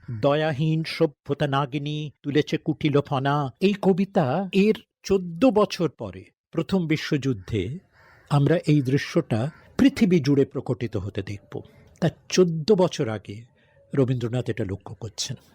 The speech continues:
এবং বোঝা যায় যে গভীরভাবে পৃথিবীর এই বিবর্তন, সভ্যতার এই সংকট, সেই দিকেও চিন্তাটা এগোচ্ছে এবং সেই চিন্তাকে অনুসরণ করে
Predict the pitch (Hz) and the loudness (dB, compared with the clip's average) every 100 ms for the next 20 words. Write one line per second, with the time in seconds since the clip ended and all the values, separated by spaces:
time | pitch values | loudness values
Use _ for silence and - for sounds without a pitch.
0 | _ - 190 214 214 208 _ _ 156 139 | _ 0 2 4 2 -2 _ _ -2 4
1 | 220 208 214 123 95 90 - 170 185 185 | 4 6 2 2 -10 -10 -2 -2 4 2
2 | - 220 254 - 151 151 107 120 247 - | 4 2 2 2 -4 -4 -4 -10 -10 0
3 | 180 - 208 202 214 - 165 165 147 135 | 2 4 2 6 4 2 -2 0 2 4
4 | 147 147 - 113 95 127 156 - - 156 | 2 2 -6 -12 -10 -14 -18 -16 -4 -4
5 | 131 127 165 175 165 - - 147 135 - | -2 -2 0 2 0 -2 -4 -4 -4 0
6 | 143 156 - 143 117 _ - - - 190 | 2 0 0 -2 -2 _ -2 -2 0 0
7 | 180 196 269 240 - 147 127 - 98 - | 2 2 4 2 2 0 0 -4 -6 -8
8 | - - - - _ - 190 233 - - | -16 -14 -14 -18 _ 2 4 4 0 2
9 | 196 233 - 202 190 190 - 202 - - | 4 4 2 0 2 0 0 -2 -2 -4
10 | 226 - 165 208 226 - 180 143 131 113 | -4 0 0 2 0 2 2 2 0 -4
11 | 113 | -4